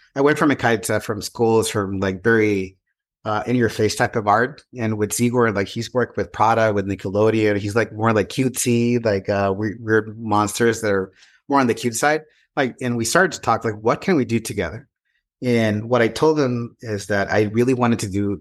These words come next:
toys. Like, that's something that I've always been exciting, uh, explore that.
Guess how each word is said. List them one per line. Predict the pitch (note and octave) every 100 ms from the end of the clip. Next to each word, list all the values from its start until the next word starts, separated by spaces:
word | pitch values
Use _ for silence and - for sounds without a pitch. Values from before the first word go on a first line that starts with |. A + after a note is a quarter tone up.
| -
toys. | - G#2+ G3 - - -
Like, | A2
that's | G#2 A2+
something | B2 A2 A#2+
that | G2+
I've | G2 F2+ - A#2
always | A2 A2+
been | A2 G#2
exciting, | - G2+ A2 D3 D3+ -
uh, | G2+
explore | F#2+ - A2+
that. | C3 D#3